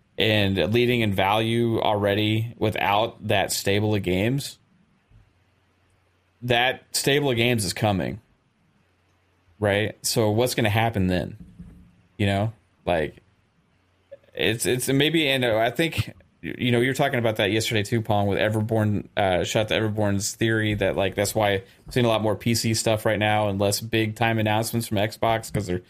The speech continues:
holding off until that Activision Blizzard deal's done. Then they're gonna release the gauntlet of,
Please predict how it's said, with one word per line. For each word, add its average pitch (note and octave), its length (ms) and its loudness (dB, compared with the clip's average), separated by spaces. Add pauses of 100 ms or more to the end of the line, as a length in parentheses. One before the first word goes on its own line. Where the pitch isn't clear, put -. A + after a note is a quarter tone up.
(300)
holding C#3+ 220 2
off C3 240 0
until B2 160 0
that A2+ 100 2
Activision A#2 440 0
Blizzard A#2 260 0
deal's B2 220 0
done. B2 240 0
Then A#2 120 0
they're A2 80 0
gonna A2 160 2
release A2+ 320 0
the A#2 80 -4
gauntlet G#2+ 460 0
of, G2 240 -4